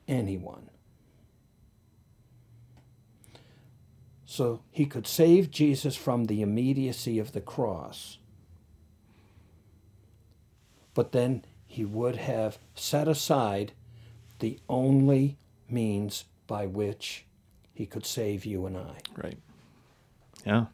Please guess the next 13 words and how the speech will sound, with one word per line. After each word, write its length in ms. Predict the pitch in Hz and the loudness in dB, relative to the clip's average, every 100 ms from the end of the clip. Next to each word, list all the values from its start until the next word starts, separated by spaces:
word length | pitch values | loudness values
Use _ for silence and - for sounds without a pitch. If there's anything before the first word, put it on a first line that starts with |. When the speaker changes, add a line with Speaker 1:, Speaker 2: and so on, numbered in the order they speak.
| _ _ _ _ _ _ _ - - - _ _ _ _ _ _ _ _ _ _ _ _ _ _ - - | _ _ _ _ _ _ _ -20 -20 -20 _ _ _ _ _ _ _ _ _ _ _ _ _ _ -18 -2
Speaker 2:
So 180 | 101 | 2
which 260 | 90 98 - | 4 4 2
is 200 | 110 - | 0 0
it? 140 | 90 92 - - | -4 -6 -20 -16
Speaker 1:
So 180 | - 147 | 4 6
which 340 | 117 139 143 | 10 8 10
is 200 | 185 190 | 6 6
it? 200 | 135 107 - | 2 0 -4
Speaker 2:
<laughs> 80 | 117 | 6
Speaker 1:
Which 280 | 139 143 - | 6 6 2
do 80 | 151 | 4
you 120 | 147 | 4
want? 500 | 131 165 135 107 | 6 4 4 0